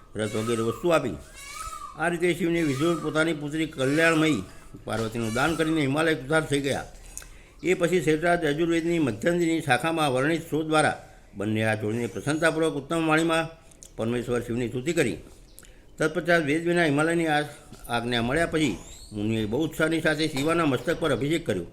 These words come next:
અને મહાદેવજીનું નામ લઈને અભિષેકની વિધિ પૂરી કરી. હે મુનિ, એ સમયે બહુ મોટો આનંદદાયક મહોત્સવ થઈ રહ્યો હતો.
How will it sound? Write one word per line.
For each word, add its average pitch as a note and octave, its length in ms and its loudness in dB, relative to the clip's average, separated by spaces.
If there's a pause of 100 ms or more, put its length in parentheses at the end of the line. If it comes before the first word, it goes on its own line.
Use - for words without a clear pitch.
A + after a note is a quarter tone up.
(380)
અને G2+ 160 -6
મહાદેવજીનું D#3 560 2
નામ D#3+ 180 2
લઈને D#3+ 300 2
અભિષેકની D#3 400 -2
વિધિ D3 180 0
પૂરી D3+ 220 -2
કરી. F#2+ 240 -2 (500)
હે F3 100 4
મુનિ, F3+ 220 4
એ F3+ 120 2
સમયે E3+ 240 0
બહુ E3+ 180 0
મોટો D#3 300 0
આનંદદાયક E3 560 2
મહોત્સવ F3 580 0
થઈ E3 160 2
રહ્યો D3 160 8
હતો. F#2+ 240 -2